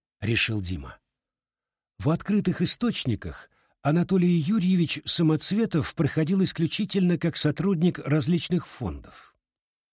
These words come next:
Он координировал сборы средств, появлялся на благотворительных базарах и вечеринках, В эпистолярном жанре не блистал. Несколько его статей на навязшую в зубах тему «Как важно творить добро»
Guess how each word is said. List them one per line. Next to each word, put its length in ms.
Он 180
координировал 800
сборы 380
средств, 800
появлялся 720
на 140
благотворительных 800
базарах 500
и 60
вечеринках, 880
В 160
эпистолярном 760
жанре 420
не 160
блистал. 720
Несколько 500
его 200
статей 520
на 100
навязшую 540
в 60
зубах 340
тему 440
«Как 240
важно 360
творить 360
добро» 480